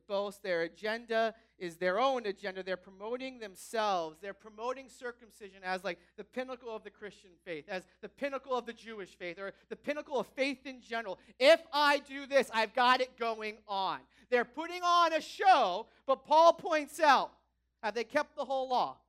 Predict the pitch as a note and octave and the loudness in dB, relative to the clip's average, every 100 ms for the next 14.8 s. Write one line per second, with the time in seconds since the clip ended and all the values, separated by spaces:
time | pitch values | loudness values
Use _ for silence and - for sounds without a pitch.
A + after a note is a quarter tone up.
0 | _ _ _ A3+ A3+ E4+ G4 - G4 E4 | _ _ _ -4 -2 2 2 2 0 0
1 | E4+ D#4+ D#4 F4+ F4+ F4+ F4 F4 F4+ E4+ | 0 0 2 2 6 10 8 6 0 2
2 | A3+ G#3+ B3 - D4 E4 E4 D#4+ C#4 F#4 | 2 2 -2 -2 2 4 4 2 8 8
3 | - - E4+ E4+ G4 G4+ G4 F#4+ E4+ E4+ | 8 4 4 4 0 -4 -4 -6 -6 -8
4 | D4+ D#4+ D#4 - C#4+ C4+ E3 _ _ _ | -6 -8 -8 -12 -8 -6 -8 _ _ _
5 | _ _ _ _ _ _ A#3 A#3+ F#3 - | _ _ _ _ _ _ -4 -2 -2 -8
6 | _ _ _ _ _ _ _ _ _ G3 | _ _ _ _ _ _ _ _ _ -6
7 | A3+ C4+ C4+ C4+ B3 A#3+ A#3+ A#3+ G#3+ - | -4 -2 -4 -6 -8 -8 -8 -8 -10 -12
8 | F#3+ - G3+ C#4+ - - G#3+ A3+ A3+ G#3+ | -18 -6 -4 -4 -6 -12 -10 -10 -12 -16
9 | G#3 A3 A#3+ A#3 A#3 A#3+ A#3 F#3 F3+ _ | -14 -12 -10 -8 -10 -12 -14 -14 -16 _
10 | _ _ _ _ _ F#3+ - B3+ B3+ C#4 | _ _ _ _ _ -10 -2 -2 -4 -14
11 | B3+ G#3 - B3 B3 G#3 A3+ G3 F#3 F3+ | -14 -12 -10 -12 _ -6 -4 -6 -8 -6
12 | G3+ F3 C3 _ _ _ _ _ _ _ | -4 -6 -8 _ _ _ _ _ _ _
13 | _ _ - A3 A#3 A3 - G#3+ G#3 G3+ | _ _ -8 -4 -2 -4 -4 -8 -8 -8
14 | G3 F#3+ G3 F#3+ F3+ E3+ D3+ | -6 -6 -8 -12 -8 -8 -10